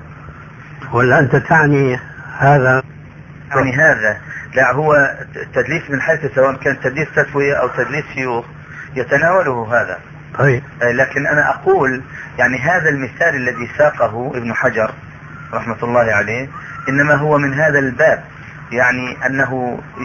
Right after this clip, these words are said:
Speaker 2: لا يصلح لأن يكون، لأن يكون حتى لو كان المسقط ثقة لا ينبغي أن يقبل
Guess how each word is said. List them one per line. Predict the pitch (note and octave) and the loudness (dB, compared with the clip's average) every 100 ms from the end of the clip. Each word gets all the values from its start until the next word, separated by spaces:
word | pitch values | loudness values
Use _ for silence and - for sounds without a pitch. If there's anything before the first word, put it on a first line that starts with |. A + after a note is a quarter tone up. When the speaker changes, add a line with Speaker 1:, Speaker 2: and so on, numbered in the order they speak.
| A#2+ | 0
Speaker 2:
لا | C#3 F3+ | 2 4
يصلح | F#3 E3+ - D3 D3+ - - - - - - | 2 -4 -2 -2 -2 -10 -16 -18 -18 -18 -8
لأن | A#2+ C#3+ D3 | -4 0 0
يكون، | C#3+ B2+ - E3+ C3+ B2+ C#3+ E3 - - - B2 B2 A#2 | 0 -2 -4 -4 0 0 0 -4 -12 -20 -16 -2 0 0
لأن | A#2 B2+ C3+ | 0 0 0
يكون | C3 - D3 C3 | -2 -4 -4 -2
حتى | B2 F3 - F3+ | 0 -2 0 0
لو | C#3+ C3+ | 2 0
كان | - C#3 | 0 0
المسقط | B2+ B2 C#3+ - G#2+ - - - - - - - | 0 -4 -8 -4 -4 -4 -20 -20 -20 -18 -8 -4
ثقة | - - - C#3 D3 D3+ - - - | 0 0 2 0 -2 -10 -16 -16 -6
لا | C3 D#3+ | 2 2
ينبغي | D#3 C#3+ C3 C3+ | 2 -2 -2 -4
أن | B2+ | -4
يقبل | B2+ - B2+ B2+ | -6 -6 -6 -6